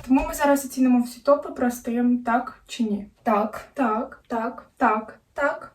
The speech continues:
ні, так. Ношу рідко, але так, так. Отак. В цілому ні, але залишу як частину якогось майбутнього костюму. Такий от корсет ні, тому що він на мене занадто малий.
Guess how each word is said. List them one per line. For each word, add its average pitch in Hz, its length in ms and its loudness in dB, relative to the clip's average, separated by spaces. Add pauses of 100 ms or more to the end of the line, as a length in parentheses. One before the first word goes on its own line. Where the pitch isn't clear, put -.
ні, 240 480 4
так. 214 560 -2
Ношу 269 460 6
рідко, 285 440 2
але 240 380 2
так, 226 380 0
так. 254 420 0 (1000)
Отак. 254 800 6 (120)
В - 40 -12
цілому 277 420 2
ні, 403 180 2
але 269 280 4
залишу 262 440 0
як 233 300 -2
частину 233 420 2
якогось 226 340 2
майбутнього 220 480 -2
костюму. 202 680 -4
Такий 277 340 2
от 262 80 -4
корсет 240 520 -2
ні, 330 360 0
тому 254 200 2
що 254 180 -2
він 247 180 2
на 240 60 4
мене 247 500 2
занадто 233 440 2
малий. 220 400 2